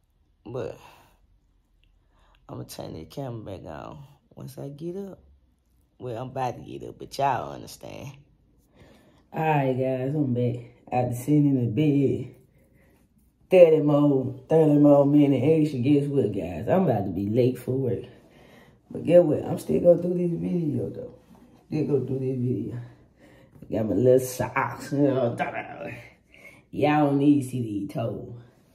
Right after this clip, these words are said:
But yeah, though. Y'all, y'all drop in the comment section and give me some ideas, you know? Uh, what type of video do y'all really wanna see? I'ma, I'ma tell y'all. Let me, let me, let me show y'all. Let me show y'all.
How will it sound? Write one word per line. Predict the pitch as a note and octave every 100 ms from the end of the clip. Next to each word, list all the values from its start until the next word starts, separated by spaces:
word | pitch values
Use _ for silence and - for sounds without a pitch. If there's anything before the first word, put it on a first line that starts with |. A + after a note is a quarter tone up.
| _ _ - _ _ _ _
But | A#2 A2+
yeah, | C#3+ E3+ C#3+
though. | - A2+ B2 - - _ _ _ _ _ _ _ _ _
Y'all, | - A3+ C4 B3+ -
y'all | C#4 C#4+ C4+
drop | B3+ B3+ A#3
in | G#3+
the | F#3
comment | A3 G#3+ F3+
section | F3 F#3 F3+
and | D3+ D3
give | F#3
me | F#3+ F#3+
some | B2+
ideas, | C#3 C#3+ C3 C3+ D3 B2 A2 B2 - D3+
you | D3+
know? | D3+ D3+ D3+ - _ -
Uh, | A#2+ A#2 - - _ - _
what | -
type | - F#3+
of | D3 -
video | C3+ E3 A2+ G2+ A2
do | A#2 B2+
y'all | C3 C#3 B2
really | - C3
wanna | C3+ A#2+ A#2+
see? | - A#2 - _ _ _ _ _ _ _ -
I'ma, | G#3 G3+
I'ma | - F#3+ F3
tell | -
y'all. | D3 A#2 G#2+ G2+ C2+ C3+
Let | D#3
me, | -
let | F#3 C#3+
me, | A#2+
let | F3+ E3+
me | B2
show | G2+
y'all. | D#2+ B2+ -
Let | -
me | D#3+
show | C3+
y'all. | C4 C#4 B3+